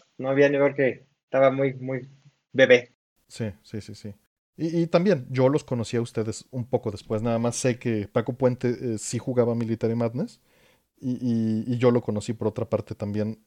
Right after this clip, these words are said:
Speaker 2: y ya nos conocimos poco después, ¿no? Pero sí hubo una historia con ese juego antes.
Speaker 1: Exactamente. Pues, ¿qué es? Yo creo que sí es un R P G de estrategia, ¿no?
Speaker 2: Ujú.
Speaker 1: Podríamos definirlo de esa
Speaker 2: Sí,
Speaker 1: forma.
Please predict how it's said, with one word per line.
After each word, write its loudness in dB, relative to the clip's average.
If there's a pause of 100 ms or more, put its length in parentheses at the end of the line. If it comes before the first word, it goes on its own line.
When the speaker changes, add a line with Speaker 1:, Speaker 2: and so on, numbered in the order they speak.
(300)
Speaker 2:
y -2
ya 4
nos 0
conocimos -4
poco -10
después, -14
¿no? -18 (360)
Pero 4
sí 0
hubo 2
una -2
historia -4
con -10
ese -14
juego -10
antes. -18 (360)
Speaker 1:
Exactamente. 4 (400)
Pues, 8
¿qué 10
es? 8
Yo 4
creo 4
que 2
sí 4
es 4
un -2
R 10
P 6
G 8
de -4
estrategia, 0
¿no? -6 (400)
Speaker 2:
Ujú. -10
Speaker 1:
Podríamos 0
definirlo -2 (120)
de 2
esa -2
Speaker 2:
Sí, -2
Speaker 1:
forma. -2